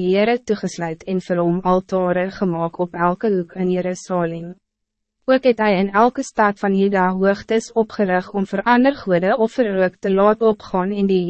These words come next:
Heere, die God van zijn vaders, geterg. In sy verdere geschiedenis en al sy ondernemingen,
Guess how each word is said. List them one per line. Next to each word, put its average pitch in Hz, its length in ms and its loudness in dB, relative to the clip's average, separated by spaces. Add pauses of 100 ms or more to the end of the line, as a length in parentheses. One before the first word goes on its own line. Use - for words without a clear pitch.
Heere, 175 380 -2 (340)
die 196 80 -2
God 226 340 2
van 220 180 -2
zijn 208 180 -4
vaders, 170 720 -4 (200)
geterg. 170 800 -8 (720)
In 247 120 0
sy 247 220 2
verdere 240 500 2
geschiedenis 180 720 -4
en 190 160 -2
al 196 160 0
sy 226 240 -2
ondernemingen, 185 760 0